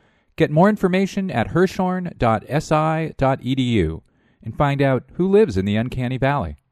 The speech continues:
Blaffer Art Museum presents the first major U S museum exhibition for Matthew Ronet, June fourth through October first. Although Ronet has a form of colorblindness,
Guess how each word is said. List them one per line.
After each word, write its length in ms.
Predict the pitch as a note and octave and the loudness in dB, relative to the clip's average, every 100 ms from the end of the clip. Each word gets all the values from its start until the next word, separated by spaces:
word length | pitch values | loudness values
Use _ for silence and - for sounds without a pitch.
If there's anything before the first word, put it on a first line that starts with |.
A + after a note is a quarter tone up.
| _ _ - | _ _ -14
Blaffer 360 | C#3+ E3 - D3+ | -8 -6 -6 -6
Art 160 | C3+ D3 | -6 -8
Museum 520 | E3 D#3 D#3 D3+ - | -12 -10 -12 -12 -12
presents 340 | - C3+ C3+ - | -10 -8 -10 -12
the 100 | A#2+ | -14
first 400 | - G3 - D3+ | -6 -6 -6 -8
major 280 | D#3 C#3+ C3+ | -8 -6 -8
U 200 | B2 B2+ | -8 -10
S 180 | A#2 | -10
museum 400 | B2 A2+ C3+ E3 | -10 -8 -8 -8
exhibition 680 | D#3+ D#3 E3 D3+ - D#3+ D3+ _ _ _ _ | -10 -10 -8 -8 -10 -14 -14 _ _ _ _
for 120 | C#3 | -8
Matthew 340 | A#2+ A2+ - | -8 -8 -10
Ronet, 460 | A2 G#2+ G2 E2+ A2 _ _ - | -8 -8 -8 -10 -14 _ _ -12
June 220 | D3 E3+ | -10 -8
fourth 480 | - D3 C#3+ _ _ _ | -6 -6 -6 _ _ _
through 180 | - C3+ | -12 -8
October 440 | B2+ - F#2 F#2 F2+ | -8 -8 -10 -10 -10
first. 460 | - D#2+ - _ _ _ _ - | -12 -14 -18 _ _ _ _ -8
Although 180 | B2+ | -6
Ronet 500 | C#3+ C#3+ D3+ D#3 D3 | -4 -4 -4 -6 -8
has 200 | A#2+ C3+ | -10 -10
a 80 | A#2+ | -12
form 320 | - E3+ D#3+ | -8 -6 -6
of 100 | C3 | -8
colorblindness, 800 | - - G#3+ G#2+ E2 E2+ E2+ - | -10 -8 -8 -8 -12 -14 -20 -20